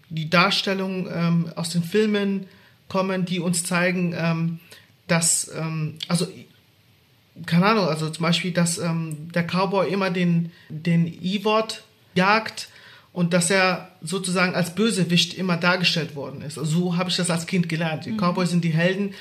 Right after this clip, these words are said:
Speaker 1: und die E-Bevölkerung sind die, die gejagt werden müssen. Und, ähm, das ist so unter anderem so, was man so ein bisschen aus den Medien bekommt als Kind und was auch so ein bisschen hier auch noch da ist.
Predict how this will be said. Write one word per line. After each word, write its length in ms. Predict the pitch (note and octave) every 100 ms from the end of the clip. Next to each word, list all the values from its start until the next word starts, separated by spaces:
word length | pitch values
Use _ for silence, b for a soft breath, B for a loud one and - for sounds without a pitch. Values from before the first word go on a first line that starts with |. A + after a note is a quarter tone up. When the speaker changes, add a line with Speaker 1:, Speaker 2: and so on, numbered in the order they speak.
| B B
Speaker 1:
und 280 | E3+ E3 -
die 140 | D#3+ D#3+
E-Bevölkerung 1200 | F#3+ G#3 G3+ A#3 G#3+ - F#3 F#3 F#3+ F#3+ F#3 F3+
sind 200 | F3 F3+
die, 260 | F3 F3 E3+ B B B
die 420 | F3 F3 F3 E3+ - _ _ _ -
gejagt 380 | F3+ G3 F3+ D#3+
werden 220 | D3 C#3
müssen. 340 | C3 - C3
Und, 260 | - C#3+ -
ähm, 320 | D3+ D3 D3 -
das 160 | F#3
ist 140 | G#3+ A3
so 100 | G#3+
unter 220 | G#3+ F#3+
anderem 220 | G3+ G#3
so, 160 | G3 F3+
was 180 | F#3 G3
man 140 | F#3
so 80 | F3+
ein 40 |
bisschen 260 | F#3 - F#3
aus 140 | D#3
den 120 | E3+
Medien 320 | F#3 A#3+ A3 G#3
bekommt 320 | G3 G3+ G3
als 220 | F3 -
Kind 380 | - F#3+ F#3 F#3
und 40 | F3+ B B -
was 200 | F3+ -
auch 180 | F3 -
so 160 | F3+
ein 80 | F3+
bisschen 340 | F3+ F3+ F3+ F3
hier 360 | E3+ F#3+ -
auch 220 | E3+ E3+ - B B -
noch 240 | F3 - -
da 220 | F3 G3+ G#3+
ist. 400 | A3 A3 -